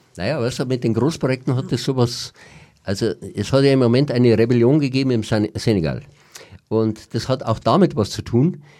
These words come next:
dass der Macky Sall, also der ehemalige Präsident, ins, äh, dessen Wunschkandidat da abgewählt worden ist, dass der, äh, ein Großprojekt,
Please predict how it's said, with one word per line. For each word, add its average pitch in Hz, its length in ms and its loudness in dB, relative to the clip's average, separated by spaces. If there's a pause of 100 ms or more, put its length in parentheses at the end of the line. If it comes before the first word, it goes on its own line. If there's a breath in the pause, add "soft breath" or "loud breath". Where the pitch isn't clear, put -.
(260 soft breath)
dass 110 200 0
der 120 100 2
Macky 120 240 0
Sall, 117 320 2 (160)
also 101 240 -4
der 98 240 -4
ehemalige 113 460 -2
Präsident, 95 560 -2
ins, 110 420 -6
äh, 90 240 -12
dessen 87 460 -8 (400 soft breath)
Wunschkandidat 113 720 2
da - 60 -6
abgewählt 127 440 -2
worden 139 200 -2
ist, 147 200 -6 (640 loud breath)
dass - 280 2
der, 123 420 4 (180)
äh, 98 840 -4
ein 113 180 0
Großprojekt, 156 1200 0